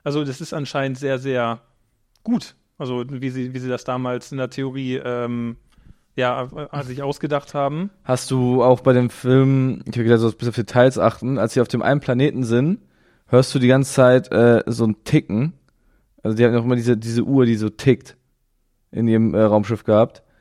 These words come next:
Speaker 2: Und dann sind sie auf diesem einen Planeten und jeder Tick, wo sie auf diesem Planeten sind, ist ein Jahr auf der Erde, zum Beispiel. Solche Details hat Christopher Nolan eingebaut.
Speaker 1: Ah, okay.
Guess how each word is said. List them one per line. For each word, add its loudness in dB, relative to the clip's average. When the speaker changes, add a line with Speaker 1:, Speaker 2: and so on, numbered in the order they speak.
Speaker 2:
Und -2
dann 2
sind -2
sie 2
auf -2
diesem -2
einen 2
Planeten 0
und -2
jeder 4
Tick, 0
wo -4
sie 2
auf 0
diesem -10
Planeten 2
sind, 2
ist -4
ein 4
Jahr 6
auf 0
der 0
Erde, 0
zum -6
Beispiel. -2
Solche 4
Details 4
hat 0
Christopher -2
Nolan 2
eingebaut. 0
Speaker 1:
Ah, -10
okay. -20